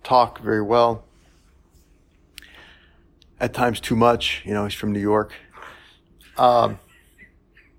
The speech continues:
we have a lot of fun, a lot of fun together.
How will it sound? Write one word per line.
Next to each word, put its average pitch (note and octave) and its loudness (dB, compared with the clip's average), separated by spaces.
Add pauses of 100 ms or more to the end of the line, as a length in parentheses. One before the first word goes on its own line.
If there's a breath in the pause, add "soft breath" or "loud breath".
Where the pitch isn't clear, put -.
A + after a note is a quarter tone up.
(400)
we B2+ 6
have A#2+ 6
a A2 2
lot G#2+ 6
of G2+ -6
fun, G#2 -2 (140)
a - -8
lot G#2+ 2
of G2 -6
fun G#2+ -8
together. G2 -8